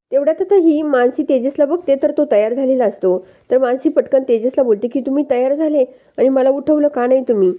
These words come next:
असं म्हणत आता मानसी पटकन घाईघाई उठू लागते. तेवढ्यामध्ये आता मानसीला चांगलाच हाताला धक्का लागतो. मानसी "आई गं, आई गं" असं म्हणते, तर तेजस धावत पळत मानसीजवळ जातो आणि मानसीला सावरतो. तर मानसी तेजसकडे खूप प्रेमाने बघत राहते. त्यानंतर आता इकडे तेजस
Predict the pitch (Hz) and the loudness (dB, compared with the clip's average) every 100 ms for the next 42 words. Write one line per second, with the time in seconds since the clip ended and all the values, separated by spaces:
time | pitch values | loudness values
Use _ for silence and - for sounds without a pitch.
0 | - _ - 233 277 294 294 269 262 262 | -10 _ -8 -4 -2 0 0 0 0 0
1 | 226 262 254 240 262 262 277 277 262 233 | -2 -2 -4 -2 -2 0 0 2 0 -2
2 | 269 277 254 220 - _ _ - 233 262 | -4 -4 0 -2 -2 _ _ 0 2 0
3 | 285 302 302 240 285 - _ - 226 226 | 0 -2 -2 -4 -6 -14 _ -4 -2 0
4 | 277 277 269 220 240 247 254 262 262 262 | -2 -2 0 -2 -2 -4 -4 -2 -2 -4
5 | 262 240 208 202 208 226 220 - - 226 | -2 -2 -2 -4 -2 -2 -4 -6 -2 -2
6 | 247 262 - 220 240 220 220 247 269 247 | -2 -4 0 0 0 -2 -4 -4 -2 -2
7 | 226 247 233 202 226 226 233 226 226 233 | 0 -2 -2 -2 -2 -2 -4 -2 -2 -2
8 | 220 190 196 226 233 240 254 208 - - | -2 -4 -4 -2 0 0 0 -2 -2 -8
9 | _ _ - 220 220 190 190 226 220 233 | _ _ -4 -2 0 -2 -2 -2 -2 -4
10 | 180 175 165 165 - _ - 226 226 202 | -4 -4 -4 -6 -8 _ -8 -2 0 -2
11 | 247 240 196 220 240 240 254 233 208 190 | -2 -2 -2 -4 -4 -2 -4 -2 0 0
12 | 208 226 226 208 175 147 - - 285 320 | 0 -2 -2 -6 -4 -4 -6 -8 -6 -2
13 | 330 381 370 339 294 302 277 240 269 | 0 0 0 0 -2 -2 -2 0 -2